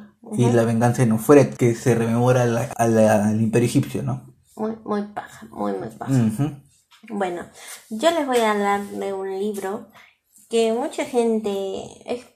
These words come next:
Speaker 2: he visto por ahí que, que no les gusta, pero no me importa. <laughs>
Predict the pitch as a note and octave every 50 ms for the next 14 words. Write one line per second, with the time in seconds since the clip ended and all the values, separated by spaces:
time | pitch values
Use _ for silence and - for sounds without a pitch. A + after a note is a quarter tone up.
0 | _ - - D#4 D#4+ D#4 E4+ F4 - - F4 - A#3+ A3+ G#3+ G#3 A3 A#3+ A#3+ A#3
1 | - - F#3+ F#3 F3+ F3+ F3 F3 - - - - - - - G3+ - G#3+ G#3 B3
2 | C4 C4 B3 G#3+ G#3+ G#3+ G#3 - - - A#3 B3+ - _ _ _ _ _ _ _
3 | _ - C#4 D4+ E4 E4+ D4+ B3 G#3+ G3+ E3+ - - - C4 C4 -